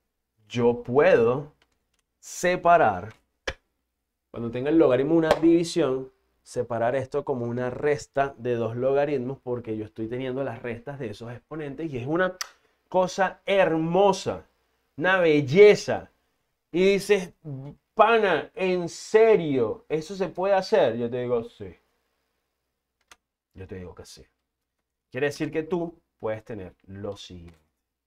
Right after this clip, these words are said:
El logaritmo de cualquier base para una división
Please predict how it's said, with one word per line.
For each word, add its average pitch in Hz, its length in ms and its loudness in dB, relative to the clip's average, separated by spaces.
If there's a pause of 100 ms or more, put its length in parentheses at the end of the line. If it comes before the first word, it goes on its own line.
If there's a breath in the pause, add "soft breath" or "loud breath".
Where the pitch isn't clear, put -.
(960)
El 127 260 -8
logaritmo 143 1000 -6
de 110 180 -10
cualquier 107 540 -10
base 95 520 -10 (720)
para 98 300 -14
una 135 300 -12
división 117 680 -12